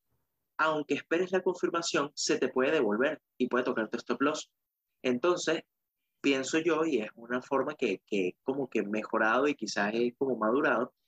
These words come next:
que es preferible entrar al movimiento, al momento del rompimiento para evitar perderse un posible movimiento al alza por querer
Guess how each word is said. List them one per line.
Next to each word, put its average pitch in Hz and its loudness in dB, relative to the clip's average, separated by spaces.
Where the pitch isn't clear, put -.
que 127 0
es 123 0
preferible 147 0
entrar 123 0
al 107 -2
movimiento, 110 -4
al 110 0
momento 120 -2
del 110 2
rompimiento 147 -2
para 143 0
evitar 113 0
perderse 135 -2
un 117 -4
posible 127 2
movimiento 127 0
al 165 2
alza 160 0
por 160 2
querer 131 2